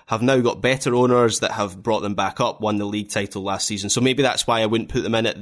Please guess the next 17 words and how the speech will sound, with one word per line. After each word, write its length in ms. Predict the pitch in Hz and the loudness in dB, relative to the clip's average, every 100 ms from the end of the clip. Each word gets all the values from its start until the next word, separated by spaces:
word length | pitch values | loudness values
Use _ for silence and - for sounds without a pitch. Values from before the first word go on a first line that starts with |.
| - | -4
at 260 | 113 - 107 | -4 -4 0
this 220 | 151 - | 2 2
point 360 | - 165 175 | 2 2 2
in 60 | 147 | 0
particular, 340 | 147 185 151 190 | -2 -2 0 0
'cause 160 | 131 | -2
they're 80 | 107 | -4
do-, 180 | 98 123 | 0 0
they're 100 | 110 | 0
going 240 | 107 123 113 | 0 2 4
well 220 | 110 107 | 4 4
in 60 | 104 | 2
the 80 | |
Europa 320 | 101 113 117 123 | 2 0 2 0
League 200 | 113 98 | -2 -2
this 160 | 104 | -2
season. 480 | - 113 107 107 101 | -2 -2 -2 -2 -2